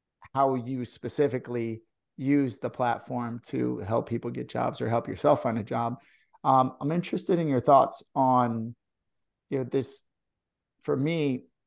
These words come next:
the, the moment we're in, it's like the internet has upended everything, right? The industrial age is over.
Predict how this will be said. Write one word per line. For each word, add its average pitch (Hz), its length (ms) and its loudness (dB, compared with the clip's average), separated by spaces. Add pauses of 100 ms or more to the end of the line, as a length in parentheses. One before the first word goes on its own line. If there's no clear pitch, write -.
(1600)
the, 143 220 2
the 143 120 0
moment 156 340 2
we're 135 180 2
in, 135 160 4
it's 120 160 -2
like 127 240 -4
the 147 140 2
internet 165 360 2
has 135 200 0
upended 123 480 4
everything, 110 560 -2
right? 123 280 -4
The 135 100 -2
industrial 143 500 6
age 123 200 4
is 117 140 -2
over. 110 480 -2